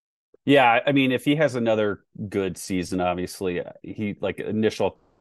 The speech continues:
thought to me is, like, top six quarterback without knowing, obviously, who comes back and who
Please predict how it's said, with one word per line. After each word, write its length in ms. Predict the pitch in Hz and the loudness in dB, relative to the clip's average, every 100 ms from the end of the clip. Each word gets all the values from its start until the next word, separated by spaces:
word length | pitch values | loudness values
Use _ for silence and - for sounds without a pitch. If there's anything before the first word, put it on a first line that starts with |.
| _ - | _ -2
thought 220 | 95 - | -2 -2
to 100 | 87 | -6
me 160 | 87 | -6
is, 100 | 87 | -6
like, 240 | 87 80 78 | -6 -8 -8
top 460 | - 82 80 - | -4 -2 -4 -10
six 420 | - - 78 - - | -12 -8 -8 -10 -16
quarterback 760 | - 87 87 85 80 78 - | -14 -10 -8 -6 -6 -8 -10
without 340 | - 98 95 90 | -10 -2 -2 -2
knowing, 400 | 90 87 80 78 | -4 -6 -6 -8
obviously, 400 | 80 82 - 73 | -8 -10 -12 -10
who 120 | - | -10
comes 240 | - 80 | -12 -14
back 320 | - 76 76 78 | -10 -8 -8 -12
and 120 | 87 | -12
who 280 | 87 87 | -12 -12